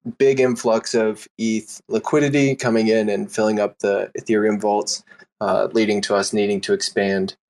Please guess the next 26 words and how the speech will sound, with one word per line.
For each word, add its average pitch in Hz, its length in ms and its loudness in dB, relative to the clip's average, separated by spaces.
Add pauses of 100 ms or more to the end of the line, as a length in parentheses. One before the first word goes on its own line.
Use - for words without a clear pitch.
um, - 360 -10 (720)
the, 107 440 0
the - 200 -2
Silk 135 320 0
allowances 110 720 0
for - 160 -2
that 101 260 0
vault. 110 380 0 (540)
Um, 101 260 -2
there's 113 180 2
gonna 131 140 2
be 127 100 4
some 131 240 2
really, 147 280 4
really 143 260 4
cool, 131 600 2 (100)
uh, 110 360 0
expansions 120 720 -4
of 113 160 -4
collateral 113 480 2
vaults 107 560 0
whenever 104 400 -2
we 107 120 -2
start 101 600 -2
our 104 240 0
new, 104 280 -4